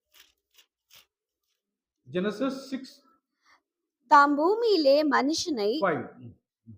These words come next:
Speaker 2: தாம் பூமியிலே மனுஷனை உண்டாக்கினதற்காக கர்த்தர் மனஸ்தாபப்பட்டார், அது அவர் இருதயத்துக்கு விசனமாயிருந்தது.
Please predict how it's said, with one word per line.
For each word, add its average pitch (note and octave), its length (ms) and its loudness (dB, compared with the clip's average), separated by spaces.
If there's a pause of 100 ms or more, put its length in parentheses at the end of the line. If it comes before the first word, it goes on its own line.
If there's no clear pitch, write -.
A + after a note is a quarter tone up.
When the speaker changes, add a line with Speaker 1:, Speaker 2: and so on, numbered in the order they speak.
(280)
Speaker 2:
தாம் C4+ 240 4
பூமியிலே G4 580 2
மனுஷனை C#4+ 460 -2
உண்டாக்கினதற்காக C#4+ 1200 2 (320)
கர்த்தர் E4+ 440 2
மனஸ்தாபப்பட்டார், C#4+ 1200 0
அது C#4 320 4
அவர் C#4 240 6
இருதயத்துக்கு C#4+ 800 -6
விசனமாயிருந்தது. C4 1200 -4